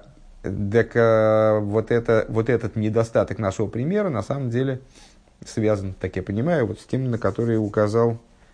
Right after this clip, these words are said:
Ребе здесь, что на самом деле разворачивание всего этого процесса, то есть мысль, потом она, значит, перетекает, в,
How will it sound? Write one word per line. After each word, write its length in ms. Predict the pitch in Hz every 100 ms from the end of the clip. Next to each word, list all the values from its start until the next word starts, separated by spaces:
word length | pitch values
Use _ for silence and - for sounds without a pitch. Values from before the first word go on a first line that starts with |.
| _
Ребе 360 | - 117 123 95
здесь, 280 | 90 85 76
что 340 | - 87 90
на 360 | 87 50 98 90
самом 360 | - 107 101
деле 420 | 98 104 98 95 - -
разворачивание 1040 | 104 101 104 113 190 208 156 120 101 90
всего 380 | - - 113 104
этого 280 | 90 95 85
процесса, 720 | - 101 - 107 85 80 85 - - -
то 80 | 76
есть 180 | 65 -
мысль, 600 | 85 127 185 - 156 139 -
потом 300 | - - 98
она, 180 | 92 85
значит, 220 | 80 - _
перетекает, 880 | 104 98 92 101 - 107 92 80 76
в, 180 | - -